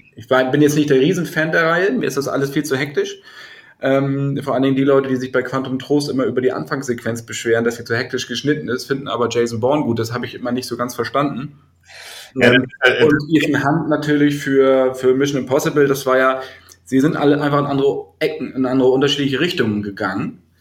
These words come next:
Speaker 2: Aber sie haben
Speaker 1: Äh,
Speaker 2: sich natürlich daran orientiert, aber sie
Speaker 1: ja.
Speaker 2: haben da, das sind aber wirklich gute Beispiele für Se-, für Reihen, die was Eigenes geschaffen haben. Und die haben sich jetzt nicht an,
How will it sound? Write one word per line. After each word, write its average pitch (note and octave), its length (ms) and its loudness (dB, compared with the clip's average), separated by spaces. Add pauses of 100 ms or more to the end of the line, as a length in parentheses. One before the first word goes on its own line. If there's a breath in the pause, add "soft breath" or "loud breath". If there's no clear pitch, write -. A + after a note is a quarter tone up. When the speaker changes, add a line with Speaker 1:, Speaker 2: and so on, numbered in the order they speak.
(140)
Speaker 2:
Aber C3 140 6
sie C#3+ 160 -2
haben C#3 140 0
Speaker 1:
Äh, - 20 -2
Speaker 2:
sich - 160 -4
natürlich C#3 280 -6
daran C#3+ 260 4
orientiert, B2 680 2
aber C#3 180 4
sie C3+ 100 0
Speaker 1:
ja. A#2+ 60 0
Speaker 2:
haben B2 180 0
da, B2 160 4
das B2 240 -2
sind D3 180 -6
aber A#2+ 240 -2
wirklich B2+ 300 -10
gute C#3 220 -10
Beispiele A#2+ 460 0
für A2+ 220 -10
Se-, G#2+ 260 -10
für G2+ 200 -6
Reihen, G#2+ 240 0 (360 loud breath)
die F#2 100 -6
was - 200 -2
Eigenes A#2 400 0
geschaffen - 420 -6
haben. C#2+ 220 -6
Und D2+ 140 -10
die E2 100 -4
haben F#2 140 -6
sich F#2 120 -14
jetzt F2 220 -12
nicht - 220 -14 (160)
an, F2 200 -6